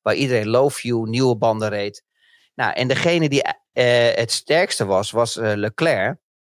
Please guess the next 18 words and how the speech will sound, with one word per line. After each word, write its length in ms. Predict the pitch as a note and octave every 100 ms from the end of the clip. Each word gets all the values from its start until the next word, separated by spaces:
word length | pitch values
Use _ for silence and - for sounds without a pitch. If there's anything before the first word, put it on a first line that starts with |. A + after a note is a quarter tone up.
| _ _ _ _ _ _ -
Maar 160 | - D3
die 100 | D#3
heeft 140 | D#3
het 100 | C#3+
niet 120 | C3+ B2
voor 120 | A2
elkaar 320 | G#2 D#3 E3
gekregen, 680 | A2+ - G#2+ F#2 G2 A#2 D3
eh, 240 | - B2+ G2
om 160 | A#2+
al 240 | - C#3+ C3
die 140 | A2+
rondes, 560 | A2 D#3+ A#2+ G2 A#2+ -
eh, 400 | - A2 G#2+ G#2
aan 180 | - A2
elkaar 320 | G#2+ D3+ D#3+
te 100 | -
plakken. 520 | G#2+ G#2+ F2+ A2 C#3+